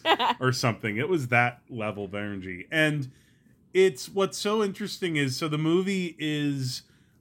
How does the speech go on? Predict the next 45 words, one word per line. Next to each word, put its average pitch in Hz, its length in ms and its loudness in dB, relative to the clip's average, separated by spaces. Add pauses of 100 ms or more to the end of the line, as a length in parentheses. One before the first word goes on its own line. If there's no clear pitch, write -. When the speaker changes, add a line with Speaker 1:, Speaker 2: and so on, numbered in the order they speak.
Speaker 2:
um, 123 540 2 (960)
I 175 120 -4
mean, 180 240 4
uh, 113 100 -10 (920)
could 202 180 2
you 202 100 4
say, 226 240 4
like, 202 180 2
an 175 100 -4
easy 160 300 -4
way 160 160 2
to 156 60 0
describe 143 500 -2
it 139 100 0
has 139 220 2
a 135 40 -2
little 131 180 0
bit 135 120 2
of 127 60 2
the 123 60 0
framework 120 640 0
of, 104 340 -4
uh, 104 160 2
the 98 100 -6
Lego 104 360 0
Movie? 117 400 2 (540)
Speaker 1:
Yeah, 254 200 2
I 359 180 2
would 440 160 -2
say 381 420 -4 (300)
the 294 100 -4
basic 359 640 -2
version 277 380 -2
of 233 80 -2
the 220 80 -2
story 196 500 2
is 208 140 -6
we're 214 100 -4
introduced 262 760 -4
to 311 60 -4
this 226 200 -4
idea 180 520 0 (320)
that 196 240 -2
there 190 540 2
is 175 420 -4